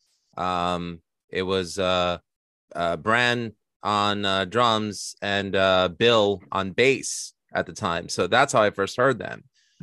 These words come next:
And the first Mastodon album was kinda like an evolution of what "Today Is the Day" was doing on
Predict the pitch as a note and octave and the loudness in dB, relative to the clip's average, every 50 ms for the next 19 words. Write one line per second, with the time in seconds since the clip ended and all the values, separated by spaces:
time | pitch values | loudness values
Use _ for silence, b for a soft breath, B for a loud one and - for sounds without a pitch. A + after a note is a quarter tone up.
0 | B _ - F#2+ G#2 G2+ G2 F#2+ - B2+ C3 A#2+ - A#2+ A#2+ C3 D3 C#3+ - B2 | B _ -2 0 0 0 0 0 2 2 2 2 2 2 4 4 4 2 2 0
1 | A2 G2+ F#2+ G2 G2 F#2+ F#2+ F#2+ G2 F2+ F2+ - - A#2 A2 G#2 G#2+ G#2+ G#2 G2 | 2 2 2 2 2 2 0 0 -2 -6 -8 -4 -2 -2 -2 0 0 0 0 0
2 | G2+ G2+ G#2+ A2 F#2+ F#2+ F#2 G#2 A#2+ B2+ B2+ - - G2 F#2+ F#2+ F#2 G2+ - - | 0 0 -2 -2 -2 -2 -4 -4 -4 -4 -4 -6 -6 -6 -6 -2 -2 -2 -2 -2
3 | F#2+ G#2 G2+ G2+ G2 F2 F#2 F2+ A2 A#2+ A#2 G2+ F#2+ F2+ D#2+ E2+ G2 F#2 F#2 F#2+ | 0 0 0 0 0 -2 0 0 2 2 2 0 -2 -6 -4 -4 -4 -4 -2 -4
4 | F#2 F2+ F2+ - F2 F2 F2+ F2+ F#2 F2 | -4 -4 -4 -4 -2 -2 -2 -4 -6 -8